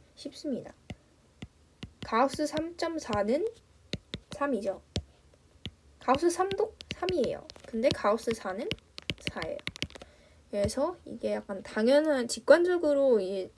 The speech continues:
느끼시면 되고, 로그 A는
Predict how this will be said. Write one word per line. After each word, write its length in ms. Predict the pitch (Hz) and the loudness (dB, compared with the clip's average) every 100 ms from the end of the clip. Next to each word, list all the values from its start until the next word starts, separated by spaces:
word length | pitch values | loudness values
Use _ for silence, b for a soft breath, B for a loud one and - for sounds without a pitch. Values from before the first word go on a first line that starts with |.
| - | -14
느끼시면 580 | 190 - 247 226 208 | -12 -6 -6 -4 -6
되고, 400 | 180 170 220 - - B B B B B - - _ - - - _ _ - - | -6 -6 -4 -4 -8 B B B B B -20 -20 _ -12 -12 -20 _ _ -14 -4
로그 460 | 220 233 285 302 | -2 0 0 4
A는 640 | 226 208 202 247 339 403 | 4 2 0 0 0 -4